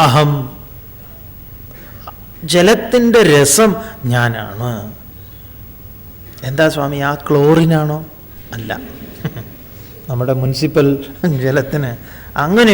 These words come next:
ഒരു രസമുണ്ട് അല്ലേ? ജലത്തിൻ്റെ രസം എന്താണെന്ന് ചോദിച്ചാൽ അറിയോ? ജലത്തിൻ്റെ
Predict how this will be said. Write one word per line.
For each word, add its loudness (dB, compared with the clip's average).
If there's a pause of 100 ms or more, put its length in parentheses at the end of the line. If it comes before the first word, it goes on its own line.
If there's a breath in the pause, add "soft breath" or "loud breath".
ഒരു 4 (200)
രസമുണ്ട് -4 (340)
അല്ലേ? -8 (1300 loud breath)
ജലത്തിൻ്റെ 4
രസം 4
എന്താണെന്ന് 4
ചോദിച്ചാൽ 2
അറിയോ? 0 (840 loud breath)
ജലത്തിൻ്റെ 0